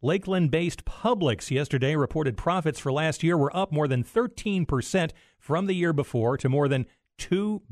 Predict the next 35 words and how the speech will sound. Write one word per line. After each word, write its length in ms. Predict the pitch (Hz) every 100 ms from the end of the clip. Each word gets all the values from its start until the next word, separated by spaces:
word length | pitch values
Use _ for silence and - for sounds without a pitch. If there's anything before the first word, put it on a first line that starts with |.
| 98
billion 460 | 151 185 180 160 131
dollars. 680 | 139 175 139 90 71 - _ _ _ _ _ -
That 120 | 127
has 160 | 120 104
Publix 400 | 147 135 117 -
positioned 460 | 117 139 - 123
to 60 | 113
make 240 | 113 120 117
what 160 | 113
one 240 | 117 127 127
analyst 420 | 131 139 113 -
believes 380 | 104 117 131 123
will 60 |
be 140 | 107 104
huge 680 | - 190 165 104 104 - -
long-term 680 | 117 127 127 120 135 123 107
gains. 680 | 101 123 95 73 80 - _ _ _ _ _ _ -
Asian 320 | 127 147 123
stock 360 | 113 - 147 -
markets 580 | 117 117 139 135 - -
were 120 | 113
down 260 | 113 139 135
sharply 500 | - 143 170 127 117
after 220 | 120 117
President 420 | 139 143 123 117
Trump 240 | - 156 151
announced 360 | 120 123 -
he'll 120 | 147
slap 300 | 139 156 135 -
tariffs 540 | - 196 131 135 - - _
on 140 | 127 135
imported 400 | 123 175 160 127
steel 340 | - 175 190
and 100 | 165
aluminum. 460 | 151 175 208 139